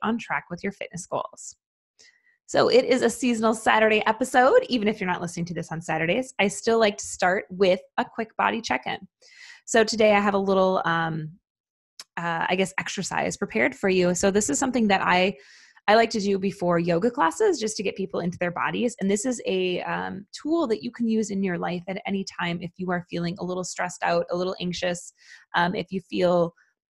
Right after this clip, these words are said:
everything is just really tense and you're just really gripping onto things, this is a great little exercise to try.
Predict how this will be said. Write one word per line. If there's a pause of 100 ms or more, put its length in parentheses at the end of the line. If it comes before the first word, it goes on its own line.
(140)
everything
is
just
really
tense
and
you're
just
really
gripping
onto
things,
this
is
a
great
little
exercise
to
try.